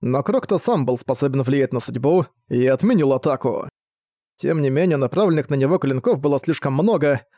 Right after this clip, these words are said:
они без разбора обрушивались на него со всех сторон, одновременно пронзая плечи, бока и бёдра.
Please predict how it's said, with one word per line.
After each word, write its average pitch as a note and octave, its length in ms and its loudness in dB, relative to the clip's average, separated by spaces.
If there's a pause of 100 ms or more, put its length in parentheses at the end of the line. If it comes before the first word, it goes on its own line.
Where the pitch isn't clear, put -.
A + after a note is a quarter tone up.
(240)
они A#3+ 220 -2
без F3 160 0
разбора D3+ 400 0
обрушивались D3 540 0
на C#3+ 60 0
него D3+ 220 0
со C3+ 140 -2
всех - 200 -4
сторон, D3+ 440 0 (300)
одновременно D3+ 640 0
пронзая C#3 440 0
плечи, F#3 380 -2
бока D3 280 0
и C#3+ 100 2
бёдра. C3 520 0